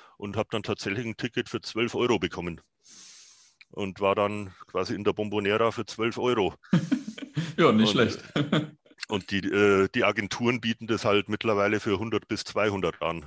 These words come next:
Speaker 1: Also
Speaker 2: Mhm.
Speaker 1: das ist teuer geworden.
Speaker 2: Ja.
Speaker 1: Und, äh, jedenfalls war das mit Lanús, äh, auch eine Mannschaft aus Buenos Aires. Und es gab ein zwei zu zwei. Und die Gäste hätten beinahe auch noch gewonnen. Also ich war dann auch auf der richtigen Seite, wo halt richtig abgefeiert wurde.
Speaker 2: Mhm.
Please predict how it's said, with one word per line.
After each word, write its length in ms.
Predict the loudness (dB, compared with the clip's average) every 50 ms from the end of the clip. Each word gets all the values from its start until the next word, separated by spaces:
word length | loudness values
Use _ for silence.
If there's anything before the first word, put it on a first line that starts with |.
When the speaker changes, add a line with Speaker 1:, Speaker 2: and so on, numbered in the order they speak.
| -12 -10
Speaker 1:
Also 240 | -8 -6 -2 -2 0
Speaker 2:
Mhm. 200 | 0 -2 -4 -8 _ _ -18
Speaker 1:
das 200 | -16 -16 -12 -10
ist 460 | -10 -10 -10 -10 -12 -12 -14 -12 -6
teuer 260 | -2 2 2 2 2
geworden. 440 | 0 -2 -4 -4 -4 -4 -4 -6 -14 _ _ _ _ _ -20 -12 -6
Speaker 2:
Ja. 280 | -2 0 2 2 2 0
Speaker 1:
Und, 360 | 0 0 2 2 2 2 0 0
äh, 420 | 2 2 4 4 4 2 2 0
jedenfalls 540 | -2 -4 -6 -6 -4 -2 -2 0 0 -2 -2
war 120 | -2 -2 -2
das 140 | -2 -4
mit 120 | -4 -4 -2
Lanús, 800 | 0 0 0 0 0 -2 -4 -4 -6 -6 -8 -8 -10 -12 -14 -16 -20 -20 _ _ -12
äh, 60 | -8
auch 420 | -6 -4 -4 -2 -2 -2 -2 -2
eine 100 | -2 -2
Mannschaft 440 | -2 -2 -2 -2 -4 -6 -4 -4 -6
aus 140 | -6 -6 -6
Buenos 340 | -6 -6 -4 -4 -4 -4 -2
Aires. 560 | -2 0 0 0 -2 -4 -4 -8 -12 -14 -14
Und 160 | -14 -10 -10
es 120 | -10 -6
gab 160 | -4 -4 -4 -4
ein 80 | -6
zwei 260 | -10 -4 -2 -2 -2
zu 180 | -2 -4 -10 -12
zwei. 460 | -10 -8 -2 0 0 0 0 0 -4 _ _ _ _ _ _ _ _ _ _ _
Und 180 | -18 -16 -12 -8
die 60 | -4
Gäste 340 | -2 -2 -2 -2 -4 -4 -4
hätten 180 | -4 _ -4 -2
beinahe 260 | 0 0 2 2 0
auch 120 | 0 -2
noch 160 | -6 -8 -8
gewonnen. 480 | -6 -6 -4 -4 -2 -2 -2 -4 -4 -8
Also 260 | -8 -8 -8 -8 -8
ich 140 | -10 -8 -6
war 100 | -4 -2
dann 160 | -2 -2 -2
auch 140 | -4 -4 -4
auf 180 | -6 -8 -6 -4
der 140 | -4 -4
richtigen 340 | -4 -4 -8 -10 -10 -8 -6
Seite, 480 | -2 0 0 0 2 2 0 0 0 -2 -10
wo 160 | -8 -4 -4
halt 120 | -4 -4
richtig 360 | -4 -6 -8 -8 -10 -10 -6
abgefeiert 640 | -6 -8 -8 -8 -10 -6 -2 2 2 2 2 2 0
wurde. 280 | -2 -2 0 0 -2 -2 -4
Speaker 2:
Mhm. 200 | -8 -10 -10